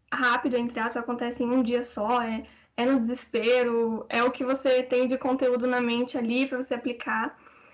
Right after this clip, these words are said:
E nesse caso a gente teve mais chance de, de explorar alternativas e sem contar que trabalhamos bastante com a comunicação com o nosso time. Então, acho que serviu bastante na questão de comunicação, de aplicar o seu próprio repertório ali no projeto.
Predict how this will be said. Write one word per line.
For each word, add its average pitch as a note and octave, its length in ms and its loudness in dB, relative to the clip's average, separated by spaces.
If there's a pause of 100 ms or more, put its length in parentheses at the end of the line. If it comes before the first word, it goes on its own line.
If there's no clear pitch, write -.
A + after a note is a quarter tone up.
(140)
E D4+ 100 4
nesse D#4 280 2
caso D4+ 240 2
a D#4+ 60 2
gente D#4 200 2
teve D4+ 180 2
mais D4 240 2
chance D4 340 0
de, C#4 420 2 (380)
de B3 120 0
explorar C#4+ 420 2
alternativas C4 960 0
e A#3+ 120 -2
sem B3+ 200 -2
contar C4 420 0
que C4 160 -2
trabalhamos C4 500 0
bastante C4 420 -2
com C4+ 140 0
a C4+ 80 2
comunicação C4+ 880 2
com D#4 120 0
o D4+ 60 4
nosso C#4+ 280 2
time. A3 440 -4 (380)
Então, C#4 240 2
acho C#4 180 2
que D4 80 -2
serviu C#4 380 2
bastante C#4+ 580 0 (160)
na B3+ 220 0
questão C#4 320 0
de B3 140 -2
comunicação, B3+ 920 0
de A#3 80 0
aplicar B3 380 -2
o C4 40 0
seu C4+ 160 0
próprio B3+ 300 -4
repertório A#3+ 720 0
ali A3+ 160 0
no A#3 140 0
projeto. A#3 640 -2